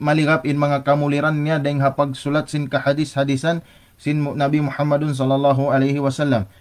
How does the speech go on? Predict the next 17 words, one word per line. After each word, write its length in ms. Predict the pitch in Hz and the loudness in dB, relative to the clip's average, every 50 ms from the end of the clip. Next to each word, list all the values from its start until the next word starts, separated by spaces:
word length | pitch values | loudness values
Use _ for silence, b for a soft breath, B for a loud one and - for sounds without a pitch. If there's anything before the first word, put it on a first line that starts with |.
| b b b | b b b
Dengan 240 | 127 147 180 185 - | -2 2 2 2 2
sabab 240 | 180 170 165 160 | 4 2 4 4
yan 160 | 156 160 156 - | 2 0 -2 -2
unin 240 | 143 165 170 160 | -4 -2 0 0
hinang 320 | 156 156 156 151 143 143 135 | 0 0 0 0 -2 -2 -2
sin 160 | 147 143 143 | -4 -2 -2
mga 240 | 139 139 135 131 143 | 0 0 0 0 0
kamuliran 480 | 139 139 135 135 131 131 139 135 135 | 0 2 2 4 4 4 4 4 4
niya, 240 | 135 147 151 151 b b b _ | 2 2 0 -4 b b b _
hiapal 480 | - 127 139 147 151 147 - 147 143 147 | -2 0 2 4 2 2 4 2 2 2
nila 400 | 143 143 143 143 151 151 151 - | 2 0 -2 0 0 0 0 0
in 240 | - 139 139 139 135 | -2 -4 -2 0 0
mga 560 | 135 131 131 135 135 139 143 143 135 - - | 2 2 4 4 4 4 4 2 0 -2 -8
jawab 480 | 135 120 131 131 131 139 143 143 135 123 | -2 0 2 4 6 6 6 6 6 4
hi 240 | 127 135 131 135 | 4 4 4 2
Imam 160 | 135 135 131 - | 2 0 0 -2
Ahmad 400 | 147 - 151 147 147 151 139 | -2 -4 -4 -2 0 -2 -2